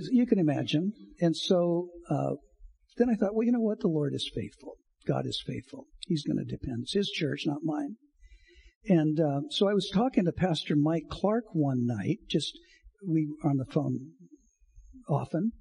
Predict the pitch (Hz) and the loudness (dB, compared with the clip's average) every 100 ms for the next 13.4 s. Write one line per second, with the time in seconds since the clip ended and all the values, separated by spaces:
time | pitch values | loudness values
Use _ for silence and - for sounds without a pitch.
0 | _ _ _ _ _ _ - 160 151 147 | _ _ _ _ _ _ 2 4 4 0
1 | 160 156 226 - - 269 180 160 160 151 | 0 2 0 0 0 4 4 4 2 2
2 | 151 135 156 117 139 156 - 196 269 214 | 2 4 4 4 0 -2 -2 0 2 0
3 | - - _ _ _ - _ _ _ - | -2 -20 _ _ _ -20 _ _ _ -20
4 | _ _ 247 302 330 302 247 - - 220 | _ _ 2 4 6 4 4 0 2 2
5 | 202 202 - 214 175 175 175 190 165 180 | 2 0 2 2 4 4 4 4 2 0
6 | 170 - 180 208 233 - - _ _ - | -4 -2 -2 -2 -6 -8 -20 _ _ -2
7 | 180 - 151 139 117 127 240 _ _ _ | -2 0 0 0 0 -2 -4 _ _ _
8 | - _ _ _ 415 415 427 - _ - | -20 _ _ _ _ -20 -20 -20 _ -20
9 | - - _ - 151 151 151 - 165 139 | -18 -18 _ -2 0 2 0 0 0 0
10 | 160 143 208 240 285 - - 220 269 165 | -2 -2 0 -2 -2 -6 -6 0 2 0
11 | - - - - - - 220 202 214 214 | -2 -8 -16 -16 -18 4 4 6 4 4
12 | 233 233 240 - - - 208 262 262 - | 2 0 -2 -20 -16 0 0 6 6 6
13 | 131 117 190 | 0 0 -2